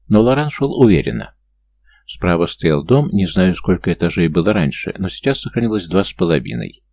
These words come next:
Мне было очень любопытно заглянуть в сохранившиеся квартиры, посмотреть на остатки мебели и, может, чего ещё. Но никто моего любопытства не разделял, и мы двигались дальше.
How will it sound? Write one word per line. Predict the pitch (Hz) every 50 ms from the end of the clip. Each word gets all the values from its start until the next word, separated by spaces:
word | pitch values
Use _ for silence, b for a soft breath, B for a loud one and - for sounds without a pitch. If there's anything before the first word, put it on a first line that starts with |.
| _ _ _ _ _ b b b b b
Мне | 78 78 78 78
было | 76 80 76 82 82
очень | 85 - - 82
любопытно | 80 80 78 76 73 - - 123 - - 104
заглянуть | 87 95 87 90 95 98 104 - - -
в | -
сохранившиеся | - 92 - - 92 98 95 85 - - 85 - - - -
квартиры, | - 92 95 - - - 113 - - - - - _ _ _ _ _ _ _ _ _
посмотреть | - 113 - - - 180 - - 90 71 - -
на | - 71
остатки | 71 - - - - - - -
мебели | 69 82 110 131 131 123 123 120 -
и, | - 87 82
может, | 98 120 127 135 - -
чего | - - 67 78 98
ещё. | 104 - - - - - 78 87 208 - _ _ _ _ _ _ _ _ _ -
Но | 151 151 160
никто | 170 165 - - - 110 123 135
моего | 139 127 120 113 113
любопытства | 104 95 82 87 80 - 113 110 - - - 98
не | 101 92
разделял, | 98 92 87 98 110 123 117 95 - - -
и | - 90 82
мы | 101 104
двигались | 90 92 92 - 90 85 85 78 -
дальше. | - - - - - - - - -